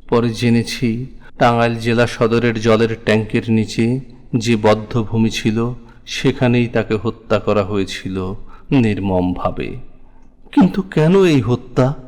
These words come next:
দাদা ছিলেন নিতান্তই বুদ্ধিজীবী শ্রেণীর একজন ভদ্রলোক মানুষ। সবার সঙ্গে ছিল তার সৌহার্দ্যের সম্পর্ক। একটি সংবেদনশীল মনের অধিকারী, পরিচ্ছন্ন রুচির মানুষ।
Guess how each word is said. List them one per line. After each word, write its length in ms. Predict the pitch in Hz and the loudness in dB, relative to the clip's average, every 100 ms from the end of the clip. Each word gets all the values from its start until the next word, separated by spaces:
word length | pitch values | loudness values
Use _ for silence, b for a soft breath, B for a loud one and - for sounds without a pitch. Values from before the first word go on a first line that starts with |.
| - b b b b | -20 b b b b
দাদা 360 | 170 131 113 135 | 2 4 4 0
ছিলেন 340 | - 139 139 | 0 2 4
নিতান্তই 640 | 139 127 127 143 131 139 123 | 6 4 4 2 2 2 0
বুদ্ধিজীবী 760 | 107 123 113 - 127 113 113 | 0 -2 -2 -2 -2 -2 -4
শ্রেণীর 480 | 110 - 113 117 113 | -4 -2 0 2 2
একজন 440 | 104 104 - 110 98 | 0 -2 0 0 2
ভদ্রলোক 680 | 104 101 - 104 104 - | -2 -2 0 0 0 -2
মানুষ। 480 | 98 90 101 110 - - b b b b | 0 0 0 -6 -12 -20 b b b b
সবার 420 | - 131 104 113 | -2 2 4 2
সঙ্গে 460 | - - 123 117 117 | 0 -2 -2 0 -2
ছিল 260 | - 117 | -2 -2
তার 180 | 113 120 | 0 0
সৌহার্দ্যের 720 | - - 120 110 117 110 117 | 0 -2 -2 2 0 0 -4
সম্পর্ক। 840 | - - 104 95 101 95 - 92 - - - b b b b - | -4 -2 -2 0 -6 -6 -6 -6 -6 -12 -20 b b b b -4
একটি 380 | 127 - 135 | -4 -4 -4
সংবেদনশীল 840 | 131 123 123 123 120 123 117 127 113 | -2 -2 0 0 2 2 2 -2 0
মনের 340 | 113 117 120 | 2 2 0
অধিকারী, 680 | - 107 117 123 117 120 135 - B B | -2 -6 -4 -2 0 0 -4 -8 B B
পরিচ্ছন্ন 640 | 139 135 127 - 135 123 113 | 2 2 0 -2 2 2 2
রুচির 360 | 107 - 110 101 | -2 -2 -4 -2
মানুষ। 540 | 98 101 101 - - | -2 -2 -2 -6 -12